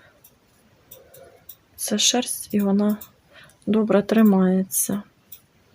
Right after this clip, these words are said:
Ось так. Все акуратно. Малюнок наш збережений. Так, це був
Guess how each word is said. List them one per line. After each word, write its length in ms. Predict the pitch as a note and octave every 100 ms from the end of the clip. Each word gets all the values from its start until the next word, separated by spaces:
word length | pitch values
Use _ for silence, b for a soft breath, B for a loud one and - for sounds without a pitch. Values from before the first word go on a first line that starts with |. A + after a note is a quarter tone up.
| _ b b b b b b - - _ _ _ _ _ _ _ -
Ось 200 | G#3+ -
так. 420 | - G3+ - - _ _ _ _ _ _ _ _ - B B B B _
Все 360 | - - G#3+ G3+
акуратно. 720 | - G#3+ B3 C#4 A3+ A3+ A3+ _ _ -
Малюнок 680 | G#3 G#3+ G#3+ G#3 G3 G3 G#3
наш 280 | G3 F#3+
збережений. 760 | - - G3+ G#3 G#3+ B3+ B3+ C4+ _ - B B B B B _
Так, 300 | A#3 G#3 -
це 260 | - A#3+ A3+
був 540 | G#3 G3 G3+ - -